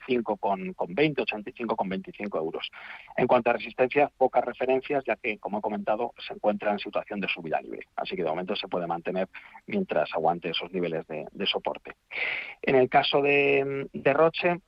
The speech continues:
también es un valor que hemos visto como ha, ha estallado al alza en las últimas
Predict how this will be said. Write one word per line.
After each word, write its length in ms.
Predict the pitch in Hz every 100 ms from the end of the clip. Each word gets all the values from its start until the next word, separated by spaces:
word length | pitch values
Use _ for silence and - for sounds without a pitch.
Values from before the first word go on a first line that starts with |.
| _ _ _ _ _ -
también 240 | 110 127
es 100 | -
un 60 | 131
valor 240 | 123 127
que 60 | 127
hemos 180 | 123 110
visto 240 | 127 104
como 220 | 120 120
ha, 260 | 95 113 117
ha 120 | 113
estallado 460 | 123 - 117 117 113
al 80 | 110
alza 400 | 117 117 110 98 - - -
en 120 | 127
las 180 | 117 -
últimas 520 | 120 113 110 107 104